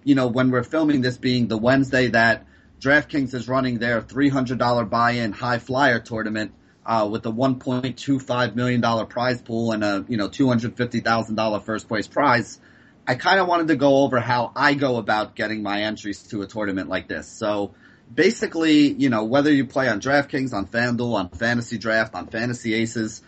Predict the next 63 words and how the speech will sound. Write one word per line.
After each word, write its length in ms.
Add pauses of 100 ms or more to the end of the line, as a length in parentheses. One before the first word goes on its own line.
(320)
all 220
of 80
these 180
sites 300
are 80
running 400 (140)
satellites 720
almost 400
on 120
a 40
daily 360
basis 480
for 120
some 240
of 40
these 140
higher 320
buy-in 340
tournaments. 560 (280)
And 100
I 80
think 280
going 340
after 260
these 220
satellites 720
is 160
a 60
really 440
good 260
way 220
for 140
you 320
to, 500 (420)
you 140
know, 100
build 380
your 80
bankroll. 460
I 60
mean, 160
guys 280
say 160
to 80
me 140
all 160
the 80
time, 280
like, 200
"Benny, 240
ha-, 260
what's 200
the 100
best 260
way 160
for 120
me 120
to 80
kind 240
of 80
build 220
my 120
bankroll?" 540